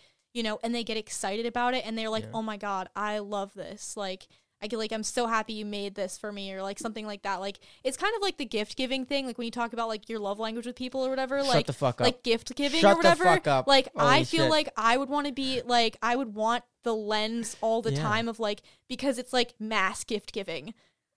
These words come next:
Speaker 2: Oh my
Speaker 1: Like, it's like,
Speaker 2: gosh.
Speaker 1: what can, like, it's this experience, it's this, like, it's this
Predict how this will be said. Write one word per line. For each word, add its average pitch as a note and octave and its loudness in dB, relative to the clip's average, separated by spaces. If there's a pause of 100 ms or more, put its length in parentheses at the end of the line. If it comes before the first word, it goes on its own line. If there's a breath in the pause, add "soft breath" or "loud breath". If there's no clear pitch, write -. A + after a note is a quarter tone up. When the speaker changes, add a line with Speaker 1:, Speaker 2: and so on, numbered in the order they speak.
(120)
Speaker 2:
Oh B2 -8
my F3 0
Speaker 1:
Like, - 0
it's - 0
like, B3+ 2
Speaker 2:
gosh. A#3 -8
Speaker 1:
what B3+ 4
can, B3 -6
like, B3 -2
it's A#3+ -6
this C#4 -4
experience, B3 -2
it's - -12
this, B3 -4
like, A3+ 0 (200)
it's - -6
this - -6